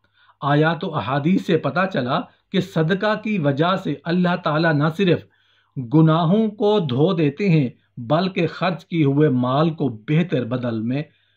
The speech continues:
अता फरमा देते हैं, और जो खर्च नहीं करता, फरिश्ते उसके माल की तबाही के लिए बददुआ करते हैं। नतीजा, उसका माल बीमारियों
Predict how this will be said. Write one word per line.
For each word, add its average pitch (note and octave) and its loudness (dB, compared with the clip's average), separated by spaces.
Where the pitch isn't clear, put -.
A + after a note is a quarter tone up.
अता E3+ -2
फरमा A#2+ -4
देते A#2 -8
हैं, C3+ -4
और C#3+ 0
जो C3+ 0
खर्च D#3+ -2
नहीं D3+ 2
करता, F#3 -4
फरिश्ते G3 -2
उसके F#3+ 0
माल D3 2
की G3 -2
तबाही D#3+ 2
के D#3 0
लिए D3 4
बददुआ C3 -2
करते E3 -6
हैं। C3+ -4
नतीजा, C#3+ 2
उसका F3+ -2
माल C#3 0
बीमारियों C3+ 0